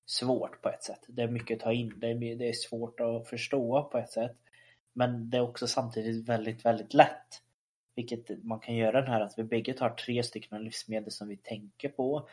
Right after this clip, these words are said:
som vi använder väldigt ofta, som är enkelt på det sättet att det är blåbär, ja, det är lätt. Det är bara att köpa. Har man jättelyxigt så kan man plocka blåbär, men du kan plocka blåbär så att du har över ett helt år om du verkligen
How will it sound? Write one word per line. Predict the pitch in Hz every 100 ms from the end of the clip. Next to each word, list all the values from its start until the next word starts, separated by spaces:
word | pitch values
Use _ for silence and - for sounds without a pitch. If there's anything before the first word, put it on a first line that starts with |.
| -
som | - 110
vi | 107 101
använder | 113 101 98 101 104 120
väldigt | 120 123 110 117
ofta, | 120 - - - 123 - - _
som | - 101
är | - 123 127 120
enkelt | 127 110 101 - - 147 - -
på |
det | 123
sättet | 110 107 107 104
att | 110 -
det |
är | 101
blåbär, | 120 110 113 95 98 -
ja, | 127 80
det | 76
är |
lätt. | 208 - - - -
Det | 117
är |
bara | 151 147
att |
köpa. | - 131 - 135 147 - -
Har | - 135
man | 131
jättelyxigt | 123 120 117 - 127
så | 135
kan | - 123
man | 123 117
plocka | - 123 _ _ - 190
blåbär, | 101 76 87 98
men | 110
du | 113
kan | 127
plocka | 120 117 113
blåbär | 117 110 110
så | -
att | -
du |
har | 110 110
över | 104 104 107
ett | -
helt | 101 - -
år | 139 156 - 101
om | 107
du | 110
verkligen | 101 110